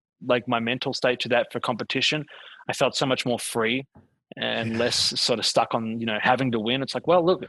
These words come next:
Speaker 1: if, and I, I tell my students that all the time. It's like, if you go out there and you do the best and you make the, you know, you do the, the decisions you make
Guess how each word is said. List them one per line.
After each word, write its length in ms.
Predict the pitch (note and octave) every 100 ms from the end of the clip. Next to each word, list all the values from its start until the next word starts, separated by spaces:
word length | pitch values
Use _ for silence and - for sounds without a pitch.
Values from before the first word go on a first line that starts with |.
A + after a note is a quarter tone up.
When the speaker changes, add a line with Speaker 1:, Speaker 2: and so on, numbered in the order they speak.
| -
Speaker 1:
if, 160 | B2+
and 160 | C#3+ C#3
I, 160 | D3
I 40 | D3+
tell 180 | - D3
my 100 | A#2
students 280 | - C3+ C3+
that 100 | B2
all 100 | C3
the 60 | C3+
time. 180 | F3+ B2
It's 80 |
like, 120 | A2+ - - - - _
if 140 | A#2+ E3
you 80 |
go 100 | F3+
out 160 | D#3+ D3+
there 120 | D#3+
and 100 | C3+
you 80 | C3
do 120 | C3+
the 120 | A#2+
best 400 | G#2 A2+ A#2+ -
and 80 | A#2
you 80 | B2+
make 360 | C3 C3+ - -
the, 100 | C#3
you 120 | C3
know, 60 | A#2+
you 140 | B2+
do 120 | C3 D#3
the, 220 | B2+ G2 - _ _ _ _ _
the 120 | C#3 C3+
decisions 480 | F#3 F3 D#3+ E3
you 80 | D3
make 380 | C3+ B2 C#3 -